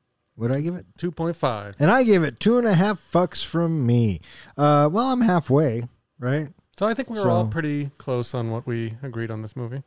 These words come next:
Speaker 1: Yeah. I'm shocked you didn't give it a four point five.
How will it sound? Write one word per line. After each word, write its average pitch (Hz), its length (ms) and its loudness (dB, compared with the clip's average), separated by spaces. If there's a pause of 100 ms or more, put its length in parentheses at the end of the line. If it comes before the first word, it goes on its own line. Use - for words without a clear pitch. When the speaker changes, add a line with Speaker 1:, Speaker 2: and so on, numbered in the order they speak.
(160)
Speaker 1:
Yeah. 185 160 -6 (220)
I'm 180 200 0
shocked - 420 -2
you 165 100 6
didn't 135 200 6
give 123 160 6
it 113 60 4
a 107 60 2
four 107 200 0
point 85 240 -6
five. - 300 -14